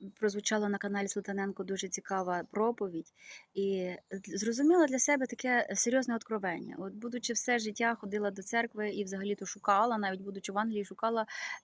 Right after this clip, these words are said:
е, церкву з каменю, бо тому що... Колись предки казали, що там є Бог, де є церква. Е, але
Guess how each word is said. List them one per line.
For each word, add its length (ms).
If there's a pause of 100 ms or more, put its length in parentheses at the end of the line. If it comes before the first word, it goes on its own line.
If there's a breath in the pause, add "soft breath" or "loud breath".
е, 280
церкву 520
з 100
каменю, 420
бо 120
тому 240
що... 120 (420)
Колись 520
предки 380
казали, 400
що 140
там 240
є 120
Бог, 240
де 100
є 120
церква. 480 (540 loud breath)
Е, 280 (260)
але 400